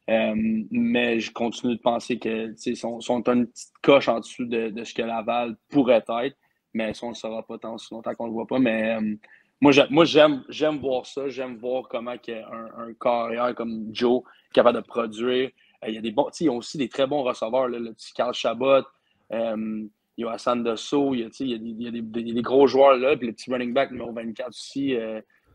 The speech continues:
tu sais, j'aime ce que je vois. Fait que, euh, j'ai hâte, j'ai hâte de voir ce que la deuxième, euh,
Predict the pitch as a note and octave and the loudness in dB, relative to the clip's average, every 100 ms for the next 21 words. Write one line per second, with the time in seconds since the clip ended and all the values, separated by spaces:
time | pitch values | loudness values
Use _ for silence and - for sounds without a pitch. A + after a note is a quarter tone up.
0 | - B2 A#2 A2+ A#2+ B2+ - A2+ G#2+ A2 | -12 -6 -6 -4 -4 -4 -4 -6 -4 -4
1 | A#2+ - A#2 - A2+ A2+ A2+ A2+ A2+ A2+ | -4 -2 -4 -2 -4 -4 -4 -6 -8 0
2 | A#2+ D3+ C#3+ A#2+ C#3 D#3+ D3 C3+ C#3+ - | 6 6 4 4 6 8 6 4 -2 -4
3 | B2 A#2 A#2 B2 B2+ B2 A#2 A2+ | -6 -6 -8 -8 -8 -8 -10 -12